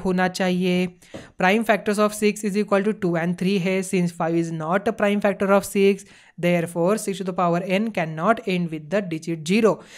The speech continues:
Because students, six to the power n है, मतलब अगर six to the power two होगा तो six multiply with six होगा ना, अभी यहाँ पर फ़ाइव कहाँ पर आ रहा है दिख रहा है हमें? नहीं, यहाँ पर फ़ाइव आता तो यहाँ पर इनका जो six to the power n है यहाँ पर, अ, ज़ीरो से डिजिट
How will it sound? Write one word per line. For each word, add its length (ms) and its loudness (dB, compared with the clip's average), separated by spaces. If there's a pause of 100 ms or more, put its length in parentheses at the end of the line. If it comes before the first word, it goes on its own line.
(200)
Because 360 2
students, 420 0
six 160 -6
to 100 -2
the 120 -6
power 260 2
n 180 0
है, 60 -4
मतलब 380 0
अगर 160 0
six 300 -6
to 120 -10
the 100 0
power 200 2 (140)
two 220 2
होगा 400 -2
तो 160 -4
six 460 -8
multiply 440 -4
with 160 -4
six 180 -6
होगा 260 0
ना, 340 0 (560)
अभी 180 0
यहाँ 260 0
पर 100 2
फ़ाइव 320 -2
कहाँ 240 0
पर 160 -2
आ 120 2
रहा 100 2
है 60 2
दिख 180 -4
रहा 120 0
है 80 2
हमें? 200 0
नहीं, 640 -2
यहाँ 200 0
पर 160 -2
फ़ाइव 360 -2
आता 420 -2
तो 260 -4
यहाँ 240 -4
पर 140 -10
इनका 260 -8
जो 120 -10
six 180 -6
to 140 -10
the 100 -14
power 280 -4
n 200 0
है 240 -2
यहाँ 400 -4
पर, 180 4 (500)
अ, 140 2
ज़ीरो 320 0
से 120 -2
डिजिट 340 -2